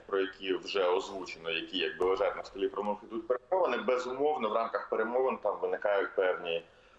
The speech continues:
е, ідеї, логічні збільшити, е, цю суму. Але я б не казав ще про якісь конкретні цифри, тому що, наскільки мені відомо, ще, ну, їх немає в такому конкретному вигляді. Принаймні, за тією інформацією, яка була в мене там на вчора, а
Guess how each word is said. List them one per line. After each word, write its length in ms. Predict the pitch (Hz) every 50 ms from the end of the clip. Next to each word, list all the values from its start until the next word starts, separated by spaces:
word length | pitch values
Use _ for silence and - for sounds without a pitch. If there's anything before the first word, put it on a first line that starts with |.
| - _ _ - -
е, 360 | - 90 90 87 82 - -
ідеї, 520 | - - - 135 143 143 139 123 113 107 104
логічні 640 | 110 113 117 113 104 104 98 - - - - - 98 92
збільшити, 880 | - - 113 104 98 - - 101 95 - - 95 87 85 85 85 - - - - - - - -
е, 260 | 82 85 85 82 - -
цю 140 | - 110
суму. 300 | - - - 90 71 71
Але 200 | 78 98 110 117
я 300 | 113 104 147 147 143 -
б 40 | 117
не 120 | 127 131 123
казав 380 | - 135 117 131 123 117 117
ще 220 | - - - 123 113
про 220 | - - 110 107
якісь 260 | 104 104 - 117 110
конкретні 420 | - - 101 101 104 104 101 113 110
цифри, 260 | - - - 110 101
тому 200 | - 104 101 98
що, 80 | - 104
наскільки 260 | 101 - - - 117
мені 180 | 120 123 131 120
відомо, 340 | 117 107 104 92 87 85
ще, 240 | 87 - - 95 82 - -
ну, 140 | 92 90 82
їх 220 | 80 80 82 -
немає 560 | 98 92 90 85 82 73 67 67 62 - - - - - - - - - - -
в 40 | -
такому 320 | - - - 71 71 69 -
конкретному 520 | - 71 69 67 67 - - - 65 -
вигляді. 260 | - - - - - -
Принаймні, 520 | - - 131 135 139 143 139 123 113 101
за 100 | 98 104
тією 240 | 101 104 98 95 -
інформацією, 520 | - - 95 95 90 90 - - 85 - -
яка 120 | 85 82
була 140 | 87 87 87
в 80 | 85 87
мене 240 | 87 85 85 78 -
там 180 | - - - 80
на 60 | 82 - -
вчора, 260 | - 123 123 123 107
а 320 | 85 73 69 67 69 -